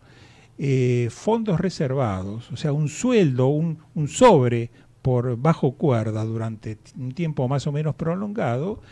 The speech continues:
eh, por una cifra muy importante, muy significativa, como uno de los ejemplos. El Consejo de la Magistratura archivó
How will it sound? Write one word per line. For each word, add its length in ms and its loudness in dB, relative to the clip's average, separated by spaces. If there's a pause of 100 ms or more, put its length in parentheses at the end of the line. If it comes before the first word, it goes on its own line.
(340)
eh, 220 0
por 240 0
una 180 -2
cifra 380 -2
muy 220 -2
importante, 680 -6
muy 140 -4
significativa, 800 -6
como 240 -4
uno 240 -4
de 100 0
los 180 -4
ejemplos. 680 -6 (300)
El 40 -20
Consejo 400 0
de 60 2
la 80 0
Magistratura 880 -4 (260)
archivó 840 -4